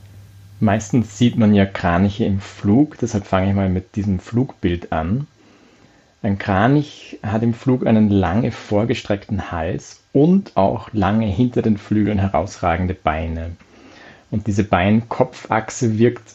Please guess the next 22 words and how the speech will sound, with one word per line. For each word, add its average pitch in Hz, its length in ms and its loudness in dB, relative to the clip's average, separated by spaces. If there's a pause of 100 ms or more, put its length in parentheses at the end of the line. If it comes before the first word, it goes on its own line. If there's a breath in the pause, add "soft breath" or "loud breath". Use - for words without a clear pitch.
ungefähr 123 600 2
so 113 140 -2
lang 95 460 0 (160)
wie 107 100 2
die 101 120 0
Flügelspannweite. 78 1040 0 (920 loud breath)
Die 101 80 -4
Flügelspannweite 98 720 0
ist - 240 -8
circa 90 260 -2
zwei 85 240 -2
Meter. 80 380 -4 (1120 loud breath)
Ähm, 92 540 -2
bei 101 100 0
anderen 127 640 4 (600)
potenziellen 110 680 0
Verwechslungsarten 143 1300 -2
wie 120 160 0
den 107 200 -2
Reihern 107 640 0
oder 107 160 -2
Gänsen 120 640 -4